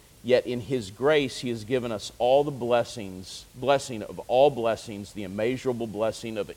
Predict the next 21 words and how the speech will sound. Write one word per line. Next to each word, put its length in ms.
intimate 520
shared 440
life 320
with 180
him. 200
That's 220
what 100
he 120
gives 320
to 180
us. 240
There's 160
an 80
example 540
that 140
you 140
can 180
think 300
about 440
that 140
kinda 320